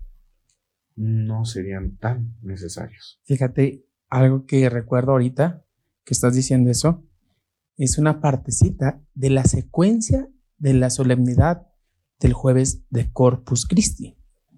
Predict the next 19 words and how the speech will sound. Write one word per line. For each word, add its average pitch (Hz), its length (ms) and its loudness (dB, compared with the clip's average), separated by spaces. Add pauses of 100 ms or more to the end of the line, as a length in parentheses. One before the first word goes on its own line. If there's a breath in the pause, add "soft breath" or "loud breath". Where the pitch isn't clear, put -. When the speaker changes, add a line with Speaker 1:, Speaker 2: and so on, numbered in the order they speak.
(180)
Speaker 2:
del 123 240 2
jueves 131 380 2
de 131 180 -8
cor-, - 320 2 (100)
de 123 140 -2
cuerpo 127 340 2
y 127 40 4
la 131 100 -2
sangre 113 280 2
de 117 100 2
Cristo, - 420 2 (720 soft breath)
¿sí? 143 280 -2
Que 143 120 0
dice, 123 420 0 (640 loud breath)
"Hay 202 240 2
cosas 202 640 -4 (580)
que 156 140 4
no 175 260 2
entendemos, 160 1040 0